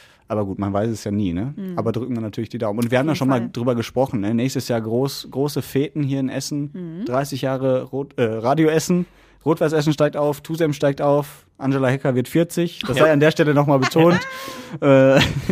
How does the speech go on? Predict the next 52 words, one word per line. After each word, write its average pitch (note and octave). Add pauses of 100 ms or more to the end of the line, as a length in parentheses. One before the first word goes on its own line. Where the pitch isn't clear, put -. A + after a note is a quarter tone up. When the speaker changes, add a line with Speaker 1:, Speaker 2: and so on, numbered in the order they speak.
Speaker 1:
<laughs> -
hast C#3+
du G3
ein G3
besonderes F#3
Jubiläum F#3
nächstes -
Jahr? F#3+
Speaker 2:
Äh, A#3+
nee. G#3+ (500)
Speaker 1:
Nee? D3 (240)
Speaker 2:
Nee. A3 (400)
Speaker 1:
Hm. G#2 (420)
Speaker 2:
Hm. G3+ (560)
Speaker 1:
Wobei B2+
deine B2+
Kleine C3+
wird A2
eins. A2 (120)
Speaker 2:
Meine G#3
Kleine G#3+
wird G#3+
dann G3+
ein G3+
Jahr F#3
alt, G3
stimmt. -
Wenn G3
Speaker 1:
Ja, G3
Speaker 2:
der G3+
Speaker 1:
siehste. A3+
Speaker 2:
Tobi G#3+
wahrscheinlich F3+
Geburtstag F#3
hat. -
Wir G#3
wissen's G#3+
ja F#3
noch F3
Speaker 3:
Ja, D#3
Speaker 2:
nicht. A#2+
Speaker 3:
das, - (140)
das -
wär, D3
das C#3
wär F3
immer G3
noch, G3 (180)
das -
fänd A3+
ich -
gut. -